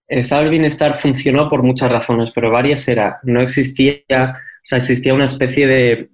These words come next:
eh, había, había sindicatos fuertes, teníamos, por ejemplo, la globali-, la globalización no estaba tan desarrollada, por la cual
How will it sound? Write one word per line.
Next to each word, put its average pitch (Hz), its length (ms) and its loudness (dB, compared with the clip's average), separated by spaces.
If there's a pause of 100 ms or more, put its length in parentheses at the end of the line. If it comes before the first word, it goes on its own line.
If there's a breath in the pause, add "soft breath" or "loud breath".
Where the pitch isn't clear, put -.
(720 loud breath)
eh, 110 600 -2
había, 117 260 -4
había 127 240 0
sindicatos 131 560 0
fuertes, 139 720 -2
teníamos, 120 720 0
por 127 100 -2
ejemplo, 117 300 0
la 110 120 2
globali-, 113 220 0
la 113 160 0
globalización 113 720 2
no 123 100 4
estaba 120 320 0
tan 110 180 -2
desarrollada, 113 540 0
por 113 140 -2
la 104 120 -2
cual 117 340 -2